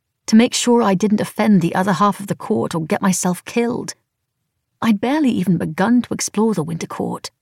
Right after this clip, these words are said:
and I couldn't imagine navigating it without her by my side. I finally risked a look at her face. The fear in her eyes crushed me,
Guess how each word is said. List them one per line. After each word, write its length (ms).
and 200
I 40
couldn't 320
imagine 460
navigating 540
it 120
without 360
her 180
by 160
my 160
side. 560
I 100
finally 440
risked 360
a 60
look 220
at 60
her 120
face. 480
The 120
fear 320
in 80
her 160
eyes 320
crushed 380
me, 300